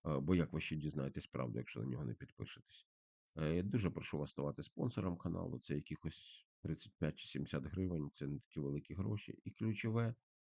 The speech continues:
підписуйтесь, ой, допомагайте нашим дронарям. Там внизу у мене в описі, е, є конверти банка для допомоги дронарям з Небесної Люті шістдесят сьомої бригади, які чекають наших дронів.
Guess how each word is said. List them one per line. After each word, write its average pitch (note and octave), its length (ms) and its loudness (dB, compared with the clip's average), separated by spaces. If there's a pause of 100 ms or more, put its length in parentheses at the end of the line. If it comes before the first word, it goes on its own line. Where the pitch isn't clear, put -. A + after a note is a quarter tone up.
(180)
підписуйтесь, F#2+ 800 2
ой, F2 200 6
допомагайте G2+ 680 4
нашим D#2 420 2
дронарям. C2+ 640 -2
Там F2+ 340 2 (420)
внизу E2 520 2
у F2+ 60 8
мене D#2+ 320 4
в C#2+ 140 -2
описі, D#2 500 -2 (540)
е, B1 220 2
є E2 220 6
конверти D#2+ 580 2
банка E2+ 440 2
для C2 400 -2
допомоги D2+ 680 0 (100)
дронарям D#2+ 640 2 (180)
з - 220 -10
Небесної D#2 480 0
Люті D#2 300 0
шістдесят D2 340 -4
сьомої D2 440 0 (360)
бригади, D#2+ 520 2 (420)
які - 280 0
чекають E2 420 4
наших - 300 -2
дронів. A1 460 -6